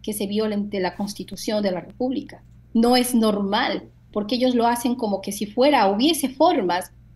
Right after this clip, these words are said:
Obviamente eso también lo repitió el presidente en su última entrevista, para encontrar los caminos.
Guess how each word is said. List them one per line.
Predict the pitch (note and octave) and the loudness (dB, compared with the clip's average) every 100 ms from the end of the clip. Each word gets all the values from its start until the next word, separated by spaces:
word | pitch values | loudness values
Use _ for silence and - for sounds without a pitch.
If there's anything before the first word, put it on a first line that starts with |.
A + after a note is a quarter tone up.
| - - | -20 -10
Obviamente | F3+ F#3+ F#3+ G#3 G#3 A3 | -6 -2 0 0 0 0
eso | A3 A3+ | 0 -2
también | - F#3+ G3+ A3 | -2 -2 0 0
lo | G3+ | 0
repitió | G3 F#3+ G3 - G#3 | 0 -4 -6 -2 0
el | G#3 G#3 | 0 -4
presidente | G#3+ G3 G3+ G3+ G3+ G3+ | -4 -2 0 0 0 -2
en | F#3+ F#3+ | -4 -4
su | - | -6
última | G3 G3+ G3 | -8 -6 -2
entrevista, | G3+ G#3 C4 A#3 - - - - - - | -2 0 -2 -2 -4 -6 -6 -20 -20 -2
para | G3 G#3 | 0 0
encontrar | G#3+ A#3 G#3+ G#3 B3+ C4 C#4 | 0 0 -2 0 2 2 2
los | B3 B3 A#3+ | 0 0 -2
caminos. | - A3+ C4+ G#3+ F3 - | -2 2 2 2 -2 -8